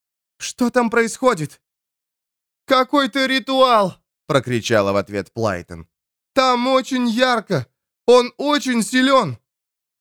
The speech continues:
«Мы должны войти», сказала Кыс. «Это не является разрешенным!»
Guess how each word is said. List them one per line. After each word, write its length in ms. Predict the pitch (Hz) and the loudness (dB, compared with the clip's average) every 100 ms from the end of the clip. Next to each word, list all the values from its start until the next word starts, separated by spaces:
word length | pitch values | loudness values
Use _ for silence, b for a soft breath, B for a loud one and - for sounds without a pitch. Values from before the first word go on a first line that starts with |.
| _ - | _ -2
«Мы 340 | 226 208 202 | 2 2 2
должны 520 | 185 214 202 185 196 185 | 2 0 0 -2 -2 0
войти», 500 | 214 202 202 143 - _ - | -2 -4 -6 -8 -10 _ -18
сказала 520 | - 120 92 87 90 | -2 -2 -2 -8 -10
Кыс. 400 | 101 87 - _ _ _ _ _ _ _ | -10 -14 -14 _ _ _ _ _ _ _
«Это 380 | - 190 202 226 | 0 0 2 0
не 220 | 220 233 | 2 2
является 560 | 220 226 233 226 - 226 | 2 2 2 2 0 0
разрешенным!» 920 | 220 190 196 156 220 196 139 98 | 0 0 -2 0 0 0 -4 -10